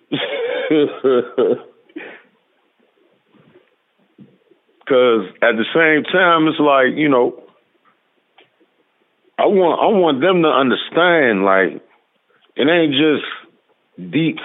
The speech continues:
thought, thoughts. It's, it's some shit that we think about with y'all, too, man. Like, you know.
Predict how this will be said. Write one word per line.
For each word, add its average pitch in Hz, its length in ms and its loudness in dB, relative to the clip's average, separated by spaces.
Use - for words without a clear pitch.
thought, 160 300 0
thoughts. 175 400 0
It's, 202 260 -2
it's 214 200 -2
some 226 120 2
shit 226 320 0
that 196 140 2
we 196 100 2
think 208 240 0
about 190 300 2
with 185 160 -2
y'all, 214 380 4
too, 233 240 2
man. 180 460 2
Like, 180 320 0
you 214 180 0
know. 196 300 0